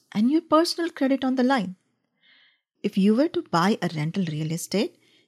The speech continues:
and you go to a lender for a loan, what do they ask for? They ask for the property details, but they also ask for your personal finance details. They ask for how much income you're making. They ask about your liquid assets, your stock portfolio,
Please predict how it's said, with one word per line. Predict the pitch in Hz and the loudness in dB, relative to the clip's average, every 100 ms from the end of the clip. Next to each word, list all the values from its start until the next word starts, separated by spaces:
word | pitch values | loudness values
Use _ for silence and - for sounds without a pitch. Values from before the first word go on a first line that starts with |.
| - | -2
and | 220 226 | 4 6
you | 196 294 | 6 4
go | 302 262 | 4 -2
to | 254 208 | 0 0
a | |
lender | 160 143 156 214 | 0 -2 -2 -4
for | 277 185 | -6 -6
a | 165 | -4
loan, | 147 143 185 359 _ _ _ - | -4 -2 -4 -4 _ _ _ -4
what | 220 277 | 2 4
do | 320 | 4
they | 330 - | 0 0
ask | 180 240 - | -2 -2 -6
for? | - - - - _ _ - | -10 -12 -14 -20 _ _ 0
They | 175 208 - | 2 2 0
ask | 160 208 - - | 0 2 0 -4
for | 190 | -2
the | 170 165 | -2 -2
property | 175 170 - 220 | -2 -2 0 0
details, | 202 202 202 180 165 - | 2 0 0 -2 -2 -4
but | 175 | -4
they | 190 - | -4 -4
also | 165 208 - - | -2 -2 -2 -4
ask | 143 185 - | -2 -4 -2
for | 185 | -2
your | 170 170 _ - | -2 -4 _ 0
personal | 196 214 196 180 | 2 2 -2 -2
finance | - 156 156 156 | -2 0 0 -2
details. | - 175 170 - - - _ - - - | -2 -4 -4 -10 -14 -16 _ -20 -20 -4
They | 175 - | -4 0
ask | 165 196 - | 2 2 0
for | 180 | -2
how | 175 165 | 0 0
much | 160 - | -2 -2
income | 170 196 214 214 | 0 0 2 2
you're | 202 | 4
making. | 185 185 180 175 | 2 0 -2 -4
They | 165 - | -4 -4
ask | 151 - | -4 -4
about | 156 - 151 151 - | -6 -4 -6 -6 -4
your | 143 | -4
liquid | 160 208 - 226 | 0 -2 0 0
assets, | - 190 190 185 180 - | 2 0 -2 -4 -6 -6
your | 156 | -6
stock | 160 208 208 208 | -2 2 2 2
portfolio, | 196 185 - 185 180 175 175 | -2 -2 -2 0 2 2 0